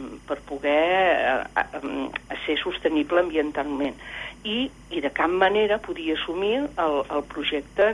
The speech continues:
que, que venien, o sigui, tots els projectes que feien el govern, els comuns, etcètera, de creixement constant, permanent.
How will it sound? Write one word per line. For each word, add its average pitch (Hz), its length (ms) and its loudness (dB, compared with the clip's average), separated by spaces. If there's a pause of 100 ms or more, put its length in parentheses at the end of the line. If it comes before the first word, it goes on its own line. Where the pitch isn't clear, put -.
que, 147 160 0 (220)
que 147 100 -8
venien, 147 480 2
o - 80 -8
sigui, 147 240 -6
tots 160 160 -2
els 170 80 -2
projectes 160 480 -2
que 175 80 -8
feien 147 240 -2
el 131 160 -4
govern, 135 400 0
els - 160 -8
comuns, 147 320 -8
etcètera, 170 400 0
de - 80 0
creixement 156 560 -2
constant, 139 560 -6
permanent. 131 460 -6